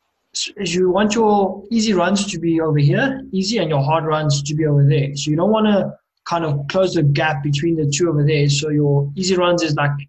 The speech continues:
medium easy-ish and your hard runs is medium hardish. So that's why there's a huge difference in between the two zones. So even if you feel like, "Listen, I'm running easy, this is, I feel like I'm wasting my time,"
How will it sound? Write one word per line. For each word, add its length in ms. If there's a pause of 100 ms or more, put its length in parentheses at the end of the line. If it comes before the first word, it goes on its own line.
(120)
medium 640
easy-ish 720
and 100
your 140
hard 180
runs 220
is 160
medium 380
hardish. 480
So 100
that's 240
why 240 (440)
there's 140
a 20
huge 320
difference 800
in 100
between 640 (320)
the 80
two 180
zones. 400
So 100
even 300
if 140
you 60
feel 320
like, 260
"Listen, 480 (540)
I'm 160
running 260
easy, 320
this 240
is, 420
I 100
feel 160
like 140
I'm 120
wasting 320
my 120
time," 440